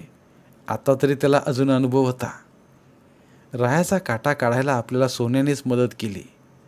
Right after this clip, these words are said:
आणि ते प्रकरण फारसं गाजलं गेलं नाही. ह्याला कारण सोन्याच हाय हे तो समजून चुकला.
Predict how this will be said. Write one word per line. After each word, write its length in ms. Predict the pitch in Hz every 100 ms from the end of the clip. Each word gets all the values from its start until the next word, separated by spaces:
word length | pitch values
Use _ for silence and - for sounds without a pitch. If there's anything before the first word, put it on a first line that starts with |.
| - -
आणि 120 | 117 -
ते 80 |
प्रकरण 400 | 131 131 123 123 120
फारसं 380 | - 123 104 127
गाजलं 400 | 113 110 117 120
गेलं 240 | 110 107 101
नाही. 220 | 101 - - _ _ _ _ - - _ -
ह्याला 260 | 123 127
कारण 420 | 127 - 131 139 156
सोन्याच 460 | - 143 175 180
हाय 240 | 156 151 - - _
हे 120 | 127
तो 140 | 139 135
समजून 440 | - 131 127 175
चुकला. 340 | 180 202 -